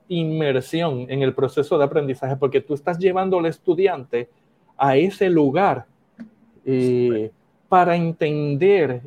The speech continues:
Speaker 1: y comprender lo que a veces no co-, no, no puedes agarrar en un libro de texto o en una conferencia en PowerPoint, porque estás entrando, estás in-, este, estás, eh, sumergiendo en ese mundo, eh, aunque es artificial, pero puedes comprender mejor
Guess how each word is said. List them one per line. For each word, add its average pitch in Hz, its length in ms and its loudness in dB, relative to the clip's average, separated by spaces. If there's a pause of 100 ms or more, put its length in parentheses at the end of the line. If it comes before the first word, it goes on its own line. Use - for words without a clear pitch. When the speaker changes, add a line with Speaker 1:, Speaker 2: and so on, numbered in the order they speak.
Speaker 1:
y 160 100 -4
comprender 147 840 2
lo 135 200 2
que 135 140 0
a 123 60 0
veces 131 260 -2
no 180 160 -2
co-, 180 200 -2
no, 147 260 -4
no 143 200 0
puedes 160 220 2
agarrar 180 440 0
en 147 140 0
un 143 120 0
libro 170 240 2
de 170 100 2
texto 190 380 -4
o 139 200 2
en 123 80 -2
una 135 160 -4
conferencia 160 480 -4
en 180 60 -6
PowerPoint, 135 640 0 (560)
porque 143 220 2
estás 156 260 -4
entrando, 180 540 -2
estás 147 280 -4
in-, 180 240 -4
este, 143 260 -2
estás, 170 440 -6 (580)
eh, 135 600 2 (520)
sumergiendo 170 920 2
en 151 180 -2
ese 190 380 -2
mundo, 190 680 2 (460)
eh, 143 220 0
aunque 135 240 0
es 139 80 0
artificial, 180 800 0
pero 147 240 2
puedes 170 300 0
comprender 175 640 -2
mejor 180 420 -2